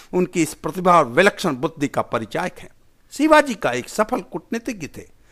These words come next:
इसी विशेषता के बल पर वे अपने शत्रुओं को कभी एक होने नहीं दिया। औरंगजेब ने जब उनकी मुलाकात आगरा में हुई,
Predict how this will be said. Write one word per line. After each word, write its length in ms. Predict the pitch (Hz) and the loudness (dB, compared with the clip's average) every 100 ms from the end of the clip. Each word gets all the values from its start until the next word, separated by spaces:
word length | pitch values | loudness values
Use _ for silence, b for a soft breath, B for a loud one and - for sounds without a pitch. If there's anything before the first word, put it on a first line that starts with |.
| _ - | _ -4
इसी 240 | 202 262 | 0 0
विशेषता 480 | 190 165 190 - 151 | 0 0 -2 0 -2
के 140 | - 120 | -2 0
बल 200 | 160 165 | 0 0
पर 200 | 147 131 | -2 -4
वे 120 | 123 | -4
अपने 260 | 107 120 104 | -6 -10 -10
शत्रुओं 400 | 160 - 160 135 | -10 -8 -8 -8
को 140 | 120 | -10
कभी 300 | 107 120 123 - 165 | -12 -10 -10 -6 -2
एक 240 | 160 - _ - | -2 -4 _ -8
होने 220 | 135 107 | -6 -6
नहीं 160 | 101 98 | -10 -14
दिया। 300 | - - _ _ _ - | -18 -20 _ _ _ -2
औरंगजेब 500 | 135 175 226 185 151 | 4 4 4 2 2
ने 180 | 127 98 b b b 147 | 0 -6 b b b -2
जब 140 | 156 | 0
उनकी 220 | 160 156 | 0 0
मुलाकात 600 | 139 147 190 185 175 - - | 0 6 6 6 4 4 4
आगरा 320 | 156 180 233 | 6 8 8
में 120 | 247 | 8
हुई, 220 | 180 139 | 6 4